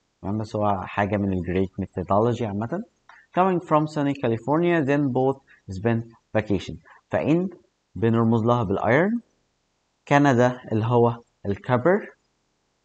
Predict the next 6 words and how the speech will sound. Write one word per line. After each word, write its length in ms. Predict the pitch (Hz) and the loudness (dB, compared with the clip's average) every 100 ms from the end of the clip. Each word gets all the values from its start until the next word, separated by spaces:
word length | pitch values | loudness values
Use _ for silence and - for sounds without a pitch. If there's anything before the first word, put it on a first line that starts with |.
| _ _ _ _ - | _ _ _ _ -6
بناخد 440 | 110 123 127 110 - | 0 0 0 -4 0
أول 300 | 127 131 139 | 0 2 -2
حرف 240 | - 147 196 _ _ _ _ - | 0 -2 -2 _ _ _ _ -4
من 180 | 107 | -4
كل 420 | 107 127 123 120 - _ _ - - _ | -2 2 2 0 -12 _ _ -20 -20 _
كلمة. 420 | 117 120 170 - | 2 4 0 -6